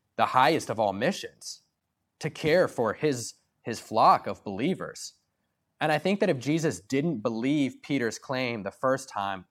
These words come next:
I don't think he would have been ready to say, "Feed my lambs." So why three times?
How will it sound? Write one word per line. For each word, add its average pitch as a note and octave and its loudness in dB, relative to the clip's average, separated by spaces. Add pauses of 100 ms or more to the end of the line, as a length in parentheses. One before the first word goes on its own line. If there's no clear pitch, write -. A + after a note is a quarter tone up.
I A#2+ -2
don't C#3+ -2
think C#3 -6
he C#3 -4
would B2+ -2
have A2+ -6
been A2 -4
ready A#2 -2
to G2+ -8
say, G#2 -2 (420)
"Feed B2+ -4
my G#2 -2
lambs." F2+ -8 (2000)
So C#3+ 6
why D3+ 8
three D3+ 2
times? G2+ -2